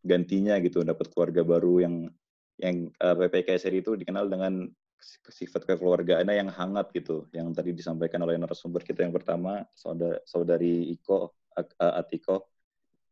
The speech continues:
itu emang benar gitu. Ketika aku datang ke sini, first impressionku terhadap teman-teman P P I itu memang benar-benar hangat banget gitu. Kita benar-benar disambut, di-, didatangin rumahnya, makan bareng kayak gitu.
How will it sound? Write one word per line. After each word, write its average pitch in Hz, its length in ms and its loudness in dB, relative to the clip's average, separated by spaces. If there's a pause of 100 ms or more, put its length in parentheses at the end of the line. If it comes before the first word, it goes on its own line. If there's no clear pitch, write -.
(120)
itu 117 320 2 (400)
emang 98 240 0
benar 107 240 2
gitu. 90 480 0
Ketika 92 400 0
aku 92 160 0
datang 92 160 0
ke 85 80 -8
sini, 104 160 -4
first - 320 -4
impressionku 95 720 -2 (320)
terhadap 92 320 0
teman-teman 90 800 -2
P - 60 -8 (100)
P - 60 -10 (100)
I 104 180 -2 (460)
itu 117 160 -2
memang 104 240 -2
benar-benar 92 400 -2
hangat 98 320 -4
banget 98 320 -4
gitu. 87 80 -6
Kita 90 240 -2
benar-benar 87 320 -4
disambut, 90 560 0
di-, 87 320 -2
didatangin 87 480 -4
rumahnya, 90 560 -6
makan 82 320 -8
bareng 87 400 -6
kayak 78 240 -8
gitu. - 120 -18